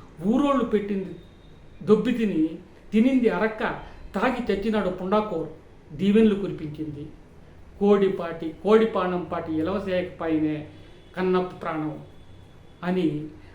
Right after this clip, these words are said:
నా గుండెకాయ కలిక్కిమనింది. నిజమేనా? కడుపు కింద కూడుకుంటే చాలా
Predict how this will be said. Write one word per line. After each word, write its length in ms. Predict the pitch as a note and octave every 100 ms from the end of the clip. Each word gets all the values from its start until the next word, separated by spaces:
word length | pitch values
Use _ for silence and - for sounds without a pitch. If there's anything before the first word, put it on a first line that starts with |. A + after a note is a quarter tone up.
| -
నా 100 | F3+
గుండెకాయ 560 | D#3+ F3 G3 F#3+ E3 D#3+
కలిక్కిమనింది. 800 | F3+ F#3+ F#3 E3+ D#3 C3+ - - - - - - D#3+
నిజమేనా? 560 | F3 F3+ F3+ F3 G3+ - - - - - -
కడుపు 260 | G3+ B3 -
కింద 180 | B3 A3
కూడుకుంటే 680 | A3 G#3+ A3+ G#3+ F#3+ F3 E3+
చాలా 300 | D3+ F3+